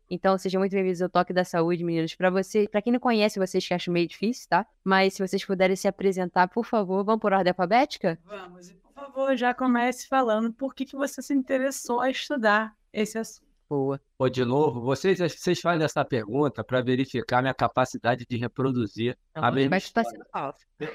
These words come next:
Speaker 3: Eu, eu, eu já não lembro mais qual que, que eu respondi, mas, é, cada vez que eu falo sobre isso, certamente eu vou falar uma, uma história diferente, mas
Speaker 1: Uhum.
Speaker 3: baseado no meu momento. Primeiro, eu, eu engordei muito,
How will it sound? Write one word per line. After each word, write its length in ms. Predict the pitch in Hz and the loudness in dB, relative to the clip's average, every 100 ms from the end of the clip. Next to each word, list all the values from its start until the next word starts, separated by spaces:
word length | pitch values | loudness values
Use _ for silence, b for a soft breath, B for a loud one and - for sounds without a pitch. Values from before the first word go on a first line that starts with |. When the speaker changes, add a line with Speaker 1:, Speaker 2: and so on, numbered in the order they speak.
| - - | -14 -2
Speaker 3:
Eu, 180 | 147 156 | 0 0
eu, 540 | - 151 139 143 180 | -4 -12 -12 -10 -4
eu 80 | 185 | -2
já 120 | 196 | -2
não 160 | 233 240 | 0 0
lembro 400 | 170 190 185 170 | 2 2 2 0
mais 340 | 139 151 156 | 2 2 0
qual 160 | - 147 | 0 -2
que, 140 | - | 0
que 100 | 151 | -4
eu 60 | 139 | -2
respondi, 800 | 147 147 - 139 120 113 143 143 _ - | -2 -4 -4 -2 -2 0 -2 -2 _ -2
mas, 260 | 175 - | -2 2
é, 220 | 208 175 | 2 2
cada 320 | 143 196 220 196 | 0 0 0 0
vez 220 | 165 - | 0 -4
que 80 | 175 | -10
eu 60 | |
falo 200 | - 160 | -4 -2
sobre 360 | 147 151 143 131 | -2 -2 0 0
isso, 360 | 139 - - 147 | 0 -2 -2 -2
certamente 580 | - 147 - 123 135 139 | 0 -2 0 -2 -2 -2
eu 60 | |
vou 100 | 127 - | -4 0
falar 280 | 120 120 | 2 2
uma, 340 | 123 117 107 101 - | 2 0 0 -4 -6
uma 160 | 113 | -2
história 400 | 113 - 117 117 | -2 0 0 0
diferente, 640 | 110 - 113 101 113 - - _ | -2 -2 0 0 -2 -8 -20 _
mas 300 | 120 131 131 | -2 0 0
Speaker 1:
Uhum. 60 | - | 0
Speaker 3:
baseado 460 | 139 139 131 135 | 0 2 2 2
no 120 | 139 131 | 0 -2
meu 120 | - | -4
momento. 420 | 151 135 110 110 - | -2 -2 -2 -8 -4
Primeiro, 440 | 170 160 170 180 | 0 2 2 2
eu, 240 | 170 190 190 _ _ _ _ | 2 0 -4 _ _ _ _
eu 120 | - 131 | -4 -2
engordei 420 | 143 170 151 170 | 0 -2 -2 -2
muito, 420 | 139 147 - 110 | -2 -4 -4 -8